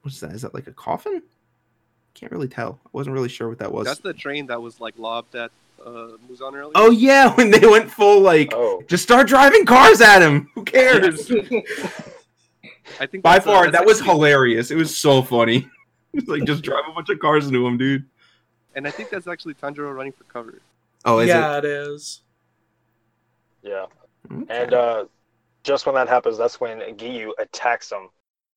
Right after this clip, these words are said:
Speaker 3: uh, because Tanjiro is actually trying to find some shade,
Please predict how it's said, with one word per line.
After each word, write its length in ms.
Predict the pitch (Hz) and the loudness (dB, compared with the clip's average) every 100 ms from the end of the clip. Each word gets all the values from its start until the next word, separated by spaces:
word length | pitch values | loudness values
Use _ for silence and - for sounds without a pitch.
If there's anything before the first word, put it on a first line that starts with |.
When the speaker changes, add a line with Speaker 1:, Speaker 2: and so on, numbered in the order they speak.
| 110 | -6
Speaker 3:
uh, 240 | 107 104 | -2 -2
because 520 | 95 - 107 104 - - | -6 -8 -6 -6 -8 -12
Tanjiro 460 | 113 113 110 104 | -10 -8 -8 -10
is 120 | 98 | -8
actually 320 | 104 - 107 101 | -8 -8 -14 -18
trying 340 | - 107 104 | -12 -10 -10
to 260 | - 98 92 | -14 -20 -20
find 280 | - 107 101 | -10 -8 -8
some 140 | 92 | -16
shade, 480 | - - 101 82 | -14 -10 -8 -10